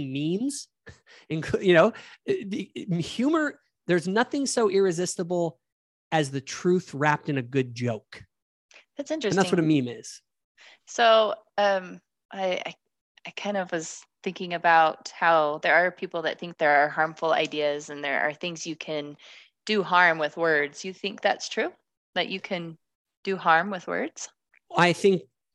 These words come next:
Speaker 2: I don't think you can do harm with words. I wouldn't phrase it that way, but
Speaker 1: Oh.
Speaker 2: I would say ideas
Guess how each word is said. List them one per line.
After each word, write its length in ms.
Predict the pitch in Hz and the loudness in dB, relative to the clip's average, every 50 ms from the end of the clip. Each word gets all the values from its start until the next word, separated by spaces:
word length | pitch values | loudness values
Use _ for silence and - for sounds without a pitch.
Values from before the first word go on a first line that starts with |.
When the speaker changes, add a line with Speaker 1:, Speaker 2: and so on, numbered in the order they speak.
| _ _ _ - | _ _ _ 0
Speaker 2:
I 80 | 156 | 2
don't 140 | 175 208 214 | 2 2 0
think 160 | - 262 226 208 | -2 -2 -2 -2
you 80 | 214 | -2
can 120 | 196 196 180 | -4 -2 0
do 100 | 165 156 | 0 0
harm 220 | 135 - 165 151 | 0 0 -2 -2
with 160 | 139 127 - - | -2 -4 -4 -4
words. 260 | 143 165 180 165 143 | -2 0 2 2 4
I 60 | 151 | 4
wouldn't 240 | 151 160 151 139 - _ _ | 4 2 0 -2 -4 _ _
phrase 320 | - - 160 160 160 143 131 | -2 0 2 2 2 2 0
it 140 | - - | -4 -4
that 200 | - 127 123 - | -4 -4 -4 -4
way, 320 | - - - - - 151 - _ | -6 -8 -8 -8 -10 -12 -8 _
but 160 | - 165 151 160 | 0 4 6 6
Speaker 1:
Oh. 40 | |
Speaker 2:
I 40 | 160 | 6
would 160 | 160 160 147 | 6 4 2
say 260 | - - 185 175 165 160 - - | 2 2 4 4 4 4 2 2
ideas 960 | 160 156 156 147 127 120 160 175 208 214 190 160 143 139 135 131 127 - - | 2 2 2 0 -4 -4 -4 0 4 4 6 6 4 2 0 -4 -6 -10 -12